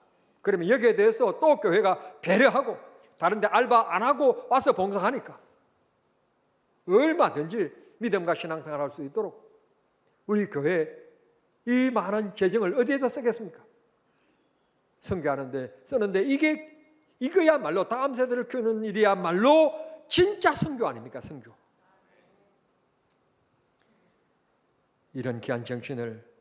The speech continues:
잘 살려가는 경남중앙교회가 되고 이 사역을 위하여 수고해 주시는 장학위원회의 담임 목사로서 진심으로 감사드리고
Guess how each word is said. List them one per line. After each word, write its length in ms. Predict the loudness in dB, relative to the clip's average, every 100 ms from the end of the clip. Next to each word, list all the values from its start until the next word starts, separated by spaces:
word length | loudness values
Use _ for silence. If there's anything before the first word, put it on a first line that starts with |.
| _
잘 420 | -16 -10 -6 -6
살려가는 520 | -6 -6 -8 -12 -20 -20 _ _ _ _ _ _ _
경남중앙교회가 880 | -16 -12 -12 -12 -12 -12 -14 -14 -14
되고 300 | -16 -18 -20 _ _ _ _ _ _ _ 0
이 140 | 2
사역을 420 | 2 2 2 2
위하여 260 | 2 2 0
수고해 460 | -4 -6 -4 -4
주시는 480 | -8 -10 -8 -8 -8 -16 _ _ _
장학위원회의 920 | -8 -4 -4 -2 -4 -4 -6 -6 -8 -6
담임 220 | -6 -4
목사로서 540 | -6 -6 -6 -6 -8
진심으로 460 | -10 -10 -6 -2 -2
감사드리고 640 | -4 -6 -10 -10 -16 -20